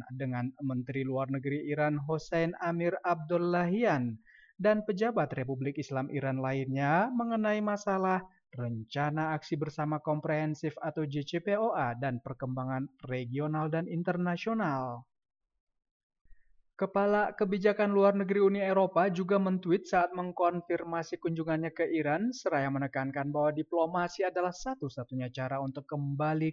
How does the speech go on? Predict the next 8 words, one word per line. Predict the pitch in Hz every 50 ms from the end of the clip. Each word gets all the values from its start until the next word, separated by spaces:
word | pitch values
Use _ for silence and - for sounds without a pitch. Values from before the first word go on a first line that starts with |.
| -
ke | - 165 160 - - - 226
implementasi | 240 240 220 - 220 214 214 214 220 214 214 208 - 214 208 202 - 220 208 214
penuh | - 269 247 185 139 117 127
J | 123 127 127
C | 120 - 123 120 120
P | - 117 123
O | 131 143 165
A. | - 151 135 127 123 117 120 117